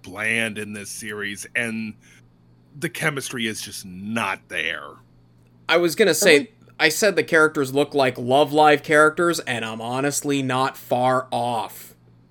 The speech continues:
Speaker 1: You're not, and, but even then, I think that the Love Live characters, uh, you know, they're so much better animated and have a life to them. The characters here in Pride of Orange, it, it just feels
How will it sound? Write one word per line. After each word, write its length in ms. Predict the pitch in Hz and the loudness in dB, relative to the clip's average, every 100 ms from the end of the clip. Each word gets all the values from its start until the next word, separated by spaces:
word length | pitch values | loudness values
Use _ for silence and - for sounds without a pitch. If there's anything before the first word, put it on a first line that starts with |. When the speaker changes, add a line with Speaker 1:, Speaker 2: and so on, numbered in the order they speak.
| _ - | _ -4
Speaker 1:
You're 160 | 165 | -2
not, 440 | 147 143 135 101 92 131 | 0 2 2 2 -2 -6
and, 520 | 139 135 131 135 127 | -4 -2 -4 -10 -4
but 120 | 170 | -2
even 440 | 160 151 143 131 113 | -2 -4 -6 -8 -2
then, 260 | 139 143 | 2 2
I 120 | 123 127 | 2 0
think 220 | 147 123 | -2 -10
that 100 | 120 | -8
the 100 | 120 | -6
Love 300 | 110 127 127 | -2 -2 0
Live 260 | 123 110 - | -2 -2 -4
characters, 640 | 123 113 110 117 110 - - - - _ | -6 -6 -8 -10 -10 -12 -18 -20 -20 _
uh, 200 | 143 131 127 143 175 165 | -6 -6 -8 -16 -18 -12
you 140 | 170 | -10
know, 180 | 127 110 | -8 -8
they're 180 | 107 135 | -4 -4
so 400 | 120 - - 175 | -4 -6 0 0
much 260 | 139 120 - | 0 -4 -2
better 260 | 135 107 | -2 -2
animated 920 | 98 127 123 107 104 104 104 110 107 104 | -2 -2 -2 -6 -8 -8 -10 -10 -10 -10
and 240 | 104 117 | -12 -12
have 220 | 120 131 | -8 -6
a 60 | 110 | -6
life 500 | 87 95 139 180 - | -10 2 4 4 -2
to 100 | - - | -18 -18
them. 340 | 92 95 87 90 - - - | -12 -10 -10 -14 -18 -20 -16
The 80 | 117 | -14
characters 500 | 117 170 175 135 120 | -2 2 2 0 -10
here 380 | - 170 175 127 | -4 0 0 0
in 320 | 113 110 110 | -4 -8 -12
Pride 260 | 113 147 127 | -4 -2 0
of 100 | 113 | -2
Orange, 560 | 156 180 127 117 110 - | -2 0 -2 -4 -8 -6
it, 160 | 143 | -6
it 180 | 135 135 | -4 -6
just 380 | 120 165 151 - | -6 -6 -6 -10
feels 680 | 147 135 127 117 101 - | -4 -2 -2 -4 -8 -16